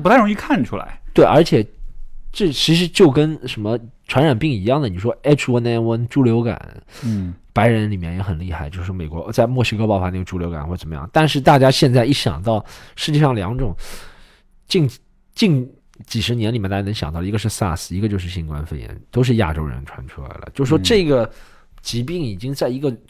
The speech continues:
Speaker 2: 族群上画成等号了，
Speaker 1: 嗯。
Speaker 2: 就跟艾滋病一样，它会在黑人这个族群画成等号。我觉得这是一种很顽固的一个偏见，
Speaker 1: 嗯。
Speaker 2: 很难消解的一个顽固的偏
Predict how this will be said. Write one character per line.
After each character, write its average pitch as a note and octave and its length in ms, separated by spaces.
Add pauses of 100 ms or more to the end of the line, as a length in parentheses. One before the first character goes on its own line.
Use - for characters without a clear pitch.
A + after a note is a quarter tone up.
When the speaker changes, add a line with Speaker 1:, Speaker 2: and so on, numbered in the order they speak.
(320)
Speaker 2:
族 D#3+ 260
群 B2+ 240
上 A2+ 300
画 A#2 300
成 G#2 220
等 D2 220
号 F#2 320
了， C#2 120
Speaker 1:
嗯。 - 140 (340)
Speaker 2:
就 D#3 120
跟 A2+ 140
艾 F#2+ 140
滋 E2 160
病 E2+ 120
一 D2+ 140
样， E2 220
它 - 100
会 A#2 80
在 A#2 140
黑 C#3+ 180
人 F#2+ 160
这 D#2 60
个 D2+ 80
族 D#2 160
群 D2+ 160
画 D#2 140
成 - 220
等 - 220
号。 - 240 (380)
我 A2+ 80
觉 C3 60
得 D3 40
这 F3 140
是 G3 120
一 E3+ 60
种 G2 180 (120)
很 F#2 500
顽 A2 300
固 F3+ 160
的 G#2+ 80
一 E2+ 80
个 D#2+ 80
偏 C#2+ 320
见， D#2 200 (280)
Speaker 1:
嗯。 G#2 520
Speaker 2:
很 - 280
难 G2+ 280 (840)
消 D#3 400
解 A#2+ 180
的 D2 80
一 F#2 100
个 G#2+ 120
顽 F#2 260
固 B2 160
的 E2 80
偏 B1+ 240